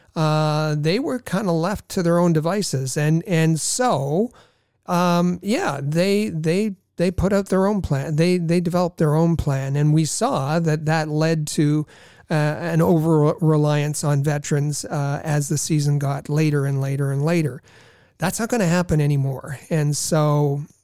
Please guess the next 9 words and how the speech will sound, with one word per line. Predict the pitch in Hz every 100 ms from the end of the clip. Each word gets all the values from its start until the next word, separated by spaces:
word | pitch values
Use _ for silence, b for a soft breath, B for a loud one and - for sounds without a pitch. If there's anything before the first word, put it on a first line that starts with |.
| _ _ _ _ _ - -
now, | 156 180 214 143 160 180 B B B B
um, | 151 151 151 151 160
it's | 175 -
like | 165 160
starting | - 175 165 160 160
afresh. | - 151 151 151 - - b b b b
It's, | 151 139 - - -
it's, | 175 151 139 - - -
uh, | 139 139 135 139 -